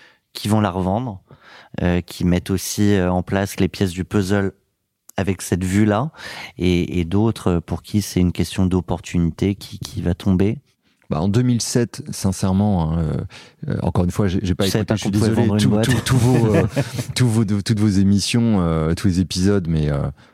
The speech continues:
Speaker 2: pff, en deux mille sept, tu crées pas une boîte en disant, « Bon, je vais la vendre, euh, voilà comment on va faire. » Évidemment que, euh, moi, je ne pensais pas mourir avec mon entreprise, si c'est ta question. Donc, <laughs> évidemment, euh, ça voulait dire qu'un jour on la vendrait.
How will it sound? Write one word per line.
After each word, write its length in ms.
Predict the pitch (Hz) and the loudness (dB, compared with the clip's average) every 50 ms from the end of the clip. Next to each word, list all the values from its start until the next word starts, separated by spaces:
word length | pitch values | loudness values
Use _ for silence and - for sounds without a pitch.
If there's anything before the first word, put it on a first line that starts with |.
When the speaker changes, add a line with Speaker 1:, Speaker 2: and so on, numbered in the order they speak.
| _ _ _ _ _ - | _ _ _ _ _ -4
Speaker 2:
pff, 240 | - - - - - | -2 -2 -2 -2 -6
en 100 | 87 82 | -6 -4
deux 140 | 73 85 85 | -2 0 2
mille 160 | 87 87 80 | 2 2 0
sept, 260 | - - 104 98 - | 0 -2 -2 -2 -4
tu 140 | - - - | -6 -16 -12
crées 220 | - - - 82 | -8 -4 -4 -2
pas 180 | 71 - 117 95 | -2 0 0 0
une 120 | 87 87 | 2 2
boîte 200 | 85 92 92 - | 2 0 -2 -2
en 80 | 87 80 | -4 -6
disant, « 260 | 80 73 76 90 76 78 | -4 -2 -2 -2 -4 -4
Bon, 100 | - - - - | -6 -8 -8 -6
je 140 | - 85 | -4 -2
vais 120 | 85 90 82 | -2 0 0
la 140 | 80 78 87 | 0 -2 -4
vendre, 500 | 78 85 98 98 101 101 95 92 90 82 | -2 -2 0 0 0 0 0 0 0 0
euh, 180 | 78 82 82 80 - - - - | -2 -2 -2 -4 -6 -10 -8 -4
voilà 280 | 98 90 104 98 101 104 | 0 0 2 2 0 0
comment 260 | - 104 95 92 90 | 0 0 0 2 2
on 60 | 87 | 2
va 140 | 85 85 85 | 2 0 0
faire. » 340 | - - 110 113 110 92 - - - - - - _ - - | 0 0 0 0 0 0 -4 -6 -14 -20 -20 -20 _ -6 -2
Évidemment 500 | - 107 90 104 107 120 120 131 135 131 | 0 2 2 2 2 2 2 2 0 0
que, 120 | - 117 | 0 -2
euh, 220 | 95 - 92 90 - - | -2 -2 -2 -4 -2 0
moi, 200 | 104 110 117 104 | 2 2 2 2
je 100 | 107 110 | 2 2
ne 80 | 107 | 2
pensais 240 | - 120 110 - 117 | 2 0 0 0 0
pas 140 | - 123 123 | 0 0 2
mourir 360 | 123 123 120 113 123 123 110 | 2 2 2 2 2 2 0
avec 180 | 95 95 - - | 0 -2 -2 -4
mon 120 | 98 92 | -4 -4
entreprise, 440 | 85 - 104 - - 92 80 69 - - _ _ _ _ | -2 -2 -2 0 0 -2 -2 -2 -6 -14 _ _ _ _
si 140 | - - 95 82 | -10 -6 -4 -2
c'est 120 | 95 90 | -2 0
ta 100 | - 90 | -2 0
question. 440 | - 92 85 - - 110 117 127 123 - - _ _ _ _ _ _ _ _ _ - - | 0 -2 -2 0 2 0 0 0 -2 -8 -16 _ _ _ _ _ _ _ _ _ -12 -4
Donc, 460 | - 139 131 135 135 143 - - - - - 101 | 0 2 2 4 4 2 0 -2 -4 -2 0 0
<laughs> 140 | 85 82 - | 0 0 2
évidemment, 600 | 127 123 117 117 110 104 95 98 107 117 120 131 127 - - - - - - 101 - - | 2 0 2 2 2 2 2 2 0 0 0 -2 -6 -10 -16 -18 -18 -18 -18 -10 -4 -2
euh, 520 | 98 92 92 92 90 87 87 87 85 71 92 | 0 0 0 0 0 0 0 -2 -2 -2 -2
ça 120 | - 107 | -2 -2
voulait 320 | 90 92 95 90 87 92 | 0 2 2 2 2 2
dire 200 | 90 101 110 107 | 2 2 0 0
qu'un 160 | - 101 95 98 | 0 0 0 2
jour 200 | 95 117 127 117 | 2 2 2 2
on 60 | 110 | 2
la 80 | 101 | 0
vendrait. 340 | 90 92 95 87 82 80 - | 0 0 0 0 -2 -2 -4